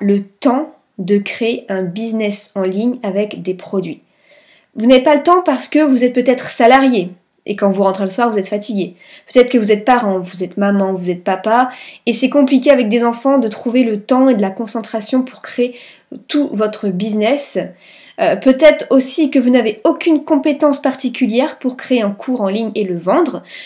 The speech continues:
Vous savez qu'on peut monétiser, euh, tout ça en créant une formation en ligne et la vendre, mais vous n'avez pas de compétences particulières,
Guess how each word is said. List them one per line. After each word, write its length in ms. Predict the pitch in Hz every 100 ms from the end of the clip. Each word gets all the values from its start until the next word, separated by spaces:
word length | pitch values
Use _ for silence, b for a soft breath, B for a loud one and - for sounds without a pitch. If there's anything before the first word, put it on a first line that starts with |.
| B
Vous 100 | 214
savez 340 | 208 269 262 285
qu'on 140 | 254
peut 180 | 208 254
monétiser, 920 | 226 254 254 247 - 240 240 262 262 B -
euh, 140 | 202
tout 140 | 208 233
ça 260 | 262 247 226
en 80 |
créant 400 | 226 - 240 220
une 80 | 208
formation 640 | 202 - 233 233 233 240
en 40 | 220
ligne 220 | 226 214
et 80 | 208
la 140 | 196
vendre, 300 | 196 226 208
mais 240 | 190 175 175 _ -
vous 120 | 190
n'avez 160 | 185 190
pas 220 | 240 302
de 80 | 226
compétences 420 | - 214 220 202
particulières, 680 | 202 - - 185 202 285